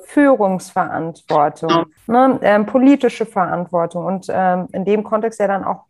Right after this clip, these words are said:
Speaker 1: Verantwortung gekoppelt mit Macht, oder?
Speaker 2: Genau, und Macht im positiven Sinne.
Speaker 1: Ja, ja.
Speaker 2: Ja,
Speaker 1: Mhm.
Speaker 2: ja,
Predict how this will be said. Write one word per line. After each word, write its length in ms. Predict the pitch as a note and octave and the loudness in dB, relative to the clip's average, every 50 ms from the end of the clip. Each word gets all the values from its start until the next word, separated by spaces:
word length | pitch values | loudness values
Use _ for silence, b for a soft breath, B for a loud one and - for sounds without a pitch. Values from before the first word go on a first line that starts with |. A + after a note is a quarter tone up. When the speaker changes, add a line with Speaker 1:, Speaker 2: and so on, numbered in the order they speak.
| - - _ | -20 -16 _
Speaker 1:
Verantwortung 440 | - - G#3+ G#3+ A3 G#3 G#3+ G3+ F#3 | -10 -8 -4 -4 -4 -4 -4 -6 -8
gekoppelt 380 | F3 - G#3 G3+ - E3+ - | -6 -6 -6 -4 -4 -6 -6
mit 220 | F3+ F3 F3 E3+ - | -6 -8 -8 -4 -2
Macht, 420 | G3+ G#3+ G3 - - - _ - | 0 0 0 0 -4 -12 _ -10
oder? 300 | - E3+ G3+ A#3+ E4 F#4 D4 G#3+ - - _ _ _ | -4 0 2 2 2 2 -2 -4 -6 -12 _ _ _
Speaker 2:
Genau, 300 | - D4 D#4+ B3 G3+ F#3 | -2 0 2 2 2 2
und 120 | G3 G#3 G#3 | 2 2 2
Macht 260 | G#3+ A3+ - - - | 2 0 0 0 2
im 80 | A#3 G#3+ | 2 2
positiven 560 | G#3+ A3 D4 C#4+ D4 A3 - - F3 F3+ F3 | 4 2 2 2 2 -2 -2 0 2 2 2
Sinne. 260 | E3 E3+ E3+ E3 G3+ | 2 2 0 2 2
Speaker 1:
Ja, 80 | D4+ D#4+ | 2 2
ja. 380 | D4+ B3+ F#3 E3 D#3 D#3 - - | 4 2 2 2 0 -2 -6 -8
Speaker 2:
Ja, 180 | - G3 E3+ A3 | -4 -2 -2 0
Speaker 1:
Mhm. 160 | B3+ D#4+ - - | -2 -4 -4 -6
Speaker 2:
ja, 80 | A3 | -6